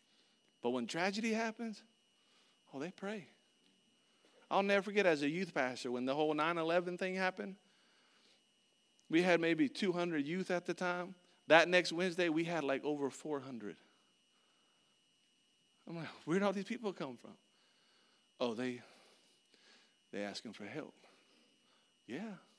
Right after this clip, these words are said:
'cause now they're afraid. But then once that settles down, everybody goes back to their normal routine. And sometimes even as believers, we can get caught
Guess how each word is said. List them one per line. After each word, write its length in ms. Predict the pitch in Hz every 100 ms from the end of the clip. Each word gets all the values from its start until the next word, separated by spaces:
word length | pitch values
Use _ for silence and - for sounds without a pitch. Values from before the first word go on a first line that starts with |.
| _ _ _ _ _ _ _ _ _ _
'cause 140 | 107 104
now 200 | 104 98
they're 140 | 92
afraid. 420 | 82 - 135 80 - _ _ _ _ _ _ _ _ _ _ _ _ _ _ _ _
But 100 | 101
then 120 | 120
once 180 | 123 135
that 140 | 139 127
settles 300 | 131 117 113
down, 300 | 151 127 107
everybody 260 | 104 107
goes 180 | 104 101
back 240 | 101 101
to 80 | -
their 140 | 104 101
normal 440 | 101 101 95 98 _ _ _ _ _ _ _ _ _ _ _
routine. 520 | 113 107 127 113 85 - _ _ _ -
And 100 | 123
sometimes 440 | 202 247 294 180
even 200 | 196 208
as 120 | 175
believers, 440 | 135 147 214 170 127
we 80 |
can 120 | 190 233
get 160 | 190
caught 240 | - 160